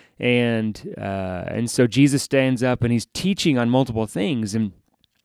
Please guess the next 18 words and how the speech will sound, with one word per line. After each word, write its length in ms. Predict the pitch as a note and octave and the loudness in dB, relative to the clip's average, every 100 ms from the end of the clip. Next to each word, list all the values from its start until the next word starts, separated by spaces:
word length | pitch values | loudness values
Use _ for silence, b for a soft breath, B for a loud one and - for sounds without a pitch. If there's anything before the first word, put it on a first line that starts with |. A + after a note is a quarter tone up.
| - | -4
and 160 | C3+ C#3+ | 0 6
one 200 | F3 G3 | 6 6
theme 320 | - F#3 F3 | 4 4 4
that 120 | C#3 | 2
he 100 | A#2+ | 2
picks 380 | C3 - F3 - | 0 0 0 4
up 220 | G#2+ - | 2 4
on 160 | B2 A2 | 2 4
while 160 | A2+ | 2
he's 240 | A2 G#2 F#2+ | 0 -6 -2
there, 500 | D3 D#3+ B2 G2+ F#2+ B B B | 2 4 4 0 -4 B B B
that 80 | A2+ | -4
he's 140 | - | -4
continuing 640 | A#2+ A2 - E3+ D3+ C3 A#2+ | -8 -4 -2 2 4 4 2
into 340 | D#3 D#3 C#3+ | -2 2 0
John 240 | A#2 A#2 | 2 0
chapter 300 | A#2 A#2+ A2 | 0 -4 -4
nine, 600 | G#2+ C#3 D3 B2+ G2+ G2 | -4 -4 -2 -4 -4 -8